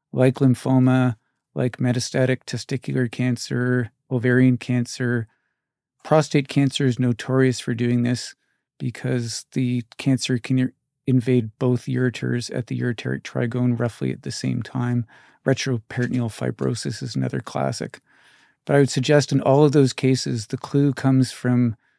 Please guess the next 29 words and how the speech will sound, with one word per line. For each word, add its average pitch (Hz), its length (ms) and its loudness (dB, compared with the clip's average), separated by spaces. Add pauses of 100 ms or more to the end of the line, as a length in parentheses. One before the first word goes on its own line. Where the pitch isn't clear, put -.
(180)
principle 139 400 2
number 127 300 6
three 127 380 -2
for - 180 -6
all 131 160 2
patients, 123 560 -4
which 123 180 -6
is 117 200 -6 (360)
monitor 123 440 4
urine 120 280 0
output. - 360 -4 (800)
If 117 220 -6
you've 143 360 0
done 135 200 6
your 139 120 4
initial 131 360 2
assessment, 147 680 -2 (540)
you've 120 440 -2
made 127 320 4
the 135 80 -2
patient 127 480 0
euvolemic, 123 880 0 (800)
and 123 140 4
you 117 80 2
still 143 340 2
have 127 200 0
no 123 260 4
urine 127 400 4
output, 147 520 -2